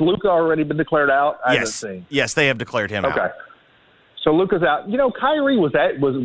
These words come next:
Speaker 1: was in Memphis. There was some question. Like, I was there at shoot around <laughs> over the weekend, and I, I was talking to Tim McMahon, who, who's from E S P N, who, who operates out of Dallas, and he was there, and he was like,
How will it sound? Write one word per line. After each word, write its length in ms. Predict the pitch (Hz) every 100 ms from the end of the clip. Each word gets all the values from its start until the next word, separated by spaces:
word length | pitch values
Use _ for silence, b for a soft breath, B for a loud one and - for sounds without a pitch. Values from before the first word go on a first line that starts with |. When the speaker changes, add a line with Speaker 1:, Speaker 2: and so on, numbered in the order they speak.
| 123
Speaker 1:
was 140 | 123 120
in 160 | 175
Memphis. 340 | 202 151 147 156 -
There 120 | 175
was 80 | -
some 140 | 262
question. 560 | - 175 165 - 110 107 - _ _ -
Like, 100 | 131
I 60 | 170
was 160 | 190 151
there 160 | 147
at 60 | 143
shoot 140 | 160 147
around 200 | 160 165
<laughs> 0 |
over 160 | 156 139
the 80 | 143
weekend, 540 | 185 160 127 113 107 _ _ _ - -
and 480 | 143 139 131 123 123
I, 220 | 110 131
I 80 | 127
was 80 | 131
talking 200 | 143 131
to 80 | 117
Tim 180 | 151 135
McMahon, 420 | 127 131 160 135
who, 260 | 123 117 110
who's 340 | 120 110 95
from 140 | - 120
E 80 | 113
S 80 | -
P 100 | 135
N, 100 | 135
who, 220 | 117 107
who 920 | 98 107 98 98 - 110 98 107 107 101
operates 400 | 120 123 135 113 -
out 200 | 127 151
of 120 | 120
Dallas, 380 | 107 98 110 117
and 80 | 120
he 80 | 139
was 140 | 120 117
there, 220 | 185 160
and 80 | 135
he 60 |
was 80 | 131
like, 100 | 117